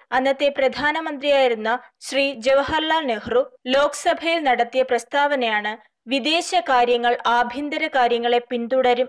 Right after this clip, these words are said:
എന്നത്. ഇന്ത്യയുടെ വിദേശ നയത്തിന്റെ അടിത്തറ ഏതാണ്? പഞ്ചശീല തത്വങ്ങൾ.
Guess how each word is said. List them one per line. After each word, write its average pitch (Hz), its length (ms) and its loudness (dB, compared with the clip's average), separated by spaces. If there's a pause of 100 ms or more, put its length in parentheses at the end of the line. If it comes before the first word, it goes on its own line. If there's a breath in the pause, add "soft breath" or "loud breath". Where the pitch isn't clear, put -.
എന്നത്. 196 320 -4 (480)
ഇന്ത്യയുടെ 370 460 -2
വിദേശ 330 480 -2
നയത്തിന്റെ 277 680 2
അടിത്തറ 320 500 0 (140)
ഏതാണ്? 226 540 2
പഞ്ചശീല 294 720 0
തത്വങ്ങൾ. 226 540 -4